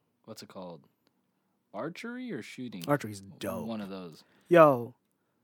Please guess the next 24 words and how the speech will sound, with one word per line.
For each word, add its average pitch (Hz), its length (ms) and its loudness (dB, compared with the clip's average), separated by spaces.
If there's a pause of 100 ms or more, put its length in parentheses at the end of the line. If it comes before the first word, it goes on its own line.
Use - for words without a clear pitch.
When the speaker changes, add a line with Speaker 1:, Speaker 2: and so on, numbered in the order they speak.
Speaker 2:
<clears throat> - 520 -14
I 214 100 10
love 170 240 10
the 139 140 4
Olympics, 123 480 -6
though. 101 180 -12
Like, 107 240 -12
that's 160 200 0
the - 80 -2
only 185 200 4
sporting 151 400 2
event 123 380 -2
that 113 200 -4
I 110 440 -10 (540)
really 131 380 -2
pay - 160 -4
attention 127 420 -6
to. 185 180 -8 (580)
Speaker 1:
Yeah, 123 140 -10
we 127 140 -8
have 123 120 -6
zero 107 220 -8
medals. 98 420 -14 (2000)
Speaker 2:
Ever? 151 340 4